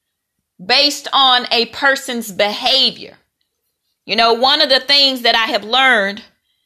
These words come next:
as a Christian is that so many Christians will try to put pressure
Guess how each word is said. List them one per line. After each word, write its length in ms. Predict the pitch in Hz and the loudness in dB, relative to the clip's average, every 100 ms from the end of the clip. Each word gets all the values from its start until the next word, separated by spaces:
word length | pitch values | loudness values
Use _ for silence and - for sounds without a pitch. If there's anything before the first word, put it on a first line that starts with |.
| _ _ - | _ _ -4
as 200 | 220 208 | -2 -2
a 60 | |
Christian 540 | - 302 294 - 233 208 | -4 -2 0 0 -4 -4
is 140 | 208 | 0
that 160 | 226 214 | 0 0
so 360 | - 294 302 | 0 2 2
many 300 | 302 302 285 | 2 -2 -2
Christians 600 | 269 - 294 - 240 226 | -6 -6 -4 -6 -8 -10
will 200 | 220 214 | -10 -12
try 500 | 208 - 262 254 240 - - _ _ _ - | -10 -2 2 2 0 -4 -20 _ _ _ -6
to 120 | 247 | -6
put 380 | 240 320 254 - | -2 0 0 -2
pressure 760 | - 311 302 - 190 175 208 | -4 -2 -2 -4 -8 -8 -12